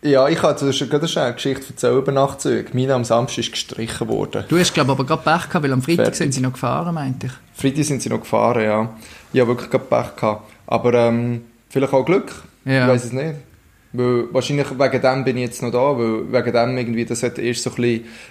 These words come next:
Speaker 1: Diskussion oder so ein bisschen den Gedanken ausgelöst, dass es eigentlich auch ein bisschen ein Scheiß ist, in dieser Zeit so weit zu fahren. Und durch das bin ich jetzt noch da.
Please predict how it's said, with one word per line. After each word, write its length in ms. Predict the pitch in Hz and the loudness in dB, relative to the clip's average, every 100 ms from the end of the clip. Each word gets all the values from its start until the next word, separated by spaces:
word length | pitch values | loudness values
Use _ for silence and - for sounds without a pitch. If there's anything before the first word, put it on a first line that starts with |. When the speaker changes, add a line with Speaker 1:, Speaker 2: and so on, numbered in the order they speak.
| - | -2
Speaker 1:
Diskussion 680 | 127 - 120 120 123 135 135 | -2 0 0 4 6 6 4
oder 160 | 113 | 2
so 140 | 104 110 | 0 -2
ein 60 | |
bisschen 140 | 113 113 | 0 0
den 80 | 110 | 0
Gedanken 440 | 113 113 120 131 | 2 2 0 -2
ausgelöst, 440 | 120 - 117 113 | -2 2 0 2
dass 100 | 123 | -4
es 140 | 107 110 | -2 0
eigentlich 340 | 110 110 - | 0 0 -2
auch 360 | 104 92 - 117 | -2 0 2 2
ein 60 | 117 | 0
bisschen 260 | 113 113 | 0 0
ein 80 | 107 | 0
Scheiß 560 | - - 95 117 - 127 | -2 0 2 0 -2 -4
ist, 120 | 123 | -2
in 80 | 117 | 0
dieser 280 | 117 117 113 | 0 0 -2
Zeit 240 | 123 113 | -4 -4
so 180 | - 110 | -2 -2
weit 180 | 113 113 | -2 -4
zu 80 | - | -2
fahren. 380 | 104 98 104 - - - - - - - - - | 0 0 -4 -8 -14 -16 -16 -16 -18 -20 -14 -6
Und 120 | 113 | -6
durch 100 | 104 | -2
das 200 | 120 117 | -2 0
bin 120 | 113 110 | 0 2
ich 60 | |
jetzt 260 | 107 110 - | 2 0 -2
noch 100 | 107 | -2
da. 260 | 101 107 | 0 0